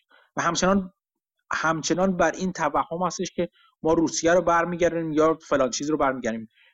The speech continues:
به نظر من چیزی که مهم است، مهم هست این است که تمام کشورها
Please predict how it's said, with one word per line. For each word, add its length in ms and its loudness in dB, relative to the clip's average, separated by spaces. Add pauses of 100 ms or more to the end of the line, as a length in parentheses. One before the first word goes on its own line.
(100)
به 80 0
نظر 200 2
من 260 2
چیزی 280 0
که 120 -2
مهم 320 -2
است، 260 -4 (100)
مهم 340 -6
هست 320 -4
این 120 -10
است 120 -8
که 100 -8
تمام 400 0
کشورها 540 -4